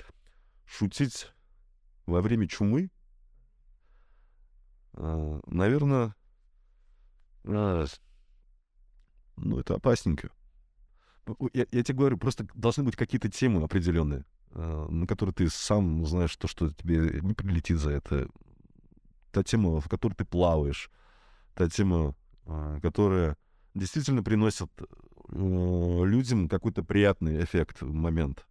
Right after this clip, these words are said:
Ну, через юмор тоже передаёшь. Ну, а что касается уже запрещённых тем, я думаю, это, <laughs> я думаю, это чревато всё равно щас. Я щас, э, я щас, знаешь что, я пытаюсь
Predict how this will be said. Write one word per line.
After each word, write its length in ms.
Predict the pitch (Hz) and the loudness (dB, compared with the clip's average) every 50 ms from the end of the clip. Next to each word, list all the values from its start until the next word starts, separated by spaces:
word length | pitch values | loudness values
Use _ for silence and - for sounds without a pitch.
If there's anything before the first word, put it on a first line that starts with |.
| _ - | _ -8
Ну, 80 | 120 117 | -8 -6
через 280 | - 107 98 92 80 | -2 -2 0 0 0
юмор 240 | 80 82 78 71 - | 0 0 -2 -2 -4
тоже 200 | - 80 71 71 | -4 -4 -4 -4
передаёшь. 420 | - - - 76 76 71 69 - - | -6 -6 -6 -4 -2 -2 -4 -4 -4
Ну, 420 | 85 92 104 123 131 127 117 - - _ _ _ _ _ _ _ _ _ _ _ | -2 0 2 2 2 2 0 -2 -4 _ _ _ _ _ _ _ _ _ _ _
а 80 | - 90 | -12 -8
что 140 | - - 113 | -6 -4 -2
касается 480 | - 107 - - 113 104 90 - - | -2 -2 0 2 2 0 0 0 0
уже 280 | 98 92 90 92 85 82 | 0 2 2 2 0 0
запрещённых 580 | 80 - - 98 87 - - 127 131 120 - - | -2 -4 -4 -4 -2 -2 0 0 0 -2 -2 -2
тем, 320 | - 113 101 90 90 - - _ _ _ _ _ _ _ _ _ _ _ _ _ _ _ _ _ _ _ _ _ | -2 0 0 0 -2 -4 -8 _ _ _ _ _ _ _ _ _ _ _ _ _ _ _ _ _ _ _ _ _
я 160 | - 87 98 104 | 2 2 4 4
думаю, 480 | 101 104 101 95 92 90 85 82 80 | 4 4 4 4 4 4 4 4 2
это, 420 | 87 87 - - 90 87 85 76 - _ - - - | 2 2 2 2 4 4 2 2 -2 _ -14 -6 -4
<laughs> 1300 | 120 107 - - - - - _ _ _ _ _ _ _ _ _ _ _ _ _ _ _ _ _ _ | -4 -4 -4 -6 -18 -20 -20 _ _ _ _ _ _ _ _ _ _ _ _ _ _ _ _ _ _
я 100 | 110 104 | -2 0
думаю, 160 | 113 120 120 | 0 2 0
это 80 | 110 - | 0 -2
чревато 360 | - 123 127 127 120 98 - - | 0 2 4 4 2 2 0 -6
всё 100 | - - | -6 -4
равно 160 | 80 78 78 | -4 -4 -4
щас. 260 | - - 76 - - | -4 -4 -6 -2 0
Я 100 | 90 104 | 0 0
щас, 380 | - - 117 101 - - - - - | 2 0 -2 -4 -4 -8 -12 -14 -14
э, 160 | 71 71 69 - _ _ _ _ _ _ _ _ _ _ _ _ _ _ _ _ _ _ _ _ _ _ _ _ _ _ - | -14 -16 -16 -18 _ _ _ _ _ _ _ _ _ _ _ _ _ _ _ _ _ _ _ _ _ _ _ _ _ _ 0
я 100 | 101 107 | 0 0
щас, 200 | - - - - | 0 -2 -4 -4
знаешь 240 | 95 107 165 175 | -2 -2 -2 0
что, 160 | - - 131 98 | 0 0 2 2
я 100 | 110 - | 2 2
пытаюсь 520 | - 120 113 139 127 - - - - | 0 2 2 2 2 2 0 -6 -14